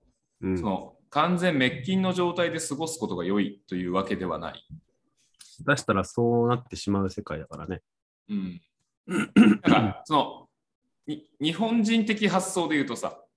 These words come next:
Speaker 2: その、そういう状態をコントロールしようとしてさ、滅菌側に走ってこうとするじゃない。でも滅菌側はむしろマイナスであるっていう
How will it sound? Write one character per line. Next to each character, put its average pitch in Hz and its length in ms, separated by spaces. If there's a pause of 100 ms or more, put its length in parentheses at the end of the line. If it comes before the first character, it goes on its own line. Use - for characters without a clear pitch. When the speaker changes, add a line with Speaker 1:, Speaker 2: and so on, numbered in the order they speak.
(120)
Speaker 2:
そ - 120
の、 101 280
そ 160 140
う 156 60
い - 20
う 139 40
状 143 140
態 143 140
を 135 60
コ 160 120
ン 151 100
ト 160 120
ロ 151 160
ー - 40
ル 147 100
し 143 140
よ 127 140
う 98 40
と 87 80
し - 60
て 87 80
さ、 - 240
滅 - 260
菌 165 240
側 151 200
に 147 80
走 135 220
っ 127 40
て - 140
こ 87 140
う - 20
と - 80
す - 120
る 95 100
じ 82 60
ゃ - 40
な - 100
い。 - 20 (1120)
で 127 80
も 110 80
滅 113 180
菌 180 220
側 165 260
は 151 60
む 151 80
し 143 80
ろ 101 80
マ 98 160
イ 113 40
ナ 113 120
ス 113 140
で 107 100
あ 98 60
る 87 180 (160)
っ - 40
て 87 80
い 82 300
う 78 60